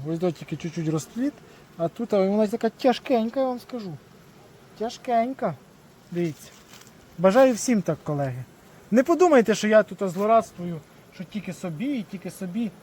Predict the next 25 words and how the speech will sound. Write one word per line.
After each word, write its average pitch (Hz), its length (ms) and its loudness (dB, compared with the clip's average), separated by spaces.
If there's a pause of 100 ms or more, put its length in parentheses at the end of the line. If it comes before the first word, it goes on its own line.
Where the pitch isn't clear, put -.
(140)
Бажаю 233 420 0
всім 214 460 -6
так. 139 120 -16 (420)
Хочу, 247 260 -6
щоб 220 180 -8
всіх - 260 -6
пасічників 220 720 0 (560)
от 190 120 0
зараз 214 400 6
було 214 260 -2
так, 214 220 2
як 208 120 0 (400)
в 185 140 -2
мене 202 300 2
на 180 120 -2
пасіці. 156 640 -10 (4000)
Місцями 262 460 2
десь 190 160 4
трошки 233 340 0
хотілося 170 420 0
б 131 40 -4
більше, 202 480 -2
місцями 233 420 -4
десь 202 140 0
хочеться 202 460 -4